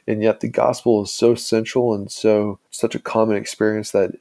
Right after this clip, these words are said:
everybody who knows Jesus is of one mind in that room and in, in that setting, 'cause we're all worshiping the Lord. We all know that he's paid an enormous price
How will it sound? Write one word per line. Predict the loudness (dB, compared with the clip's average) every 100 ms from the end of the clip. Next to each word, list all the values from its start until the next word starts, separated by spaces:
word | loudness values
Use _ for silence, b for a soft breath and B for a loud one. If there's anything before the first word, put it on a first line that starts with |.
| -4
everybody | 0 4 4 4
who | 2
knows | 0 0 -2
Jesus | 2 4 4 0 -4 -8 -8 -2
is | 0 0 -4 0
of | 0 0 2
one | 4 4
mind | 0 -2 -2 -4 -6 -10 -6
in | -2
that | -2 0
room | 0 0 -2
and | -4
in, | -6 -8 -8
in | -4
that | -4 -4
setting, | -2 0 0
'cause | -6 -8
we're | 0 0
all | 0
worshiping | -2 -8 -8 -8
the | -6
Lord. | -4 -4 -2
We | -2 0
all | 0
know | 0 -2 0
that | -2 -4
he's | -4 -4 -6
paid | -12 -6 -4 -2
an | -4 -6 -6
enormous | -4 2 2 2 -2 -6
price | -6 0 2 2 -4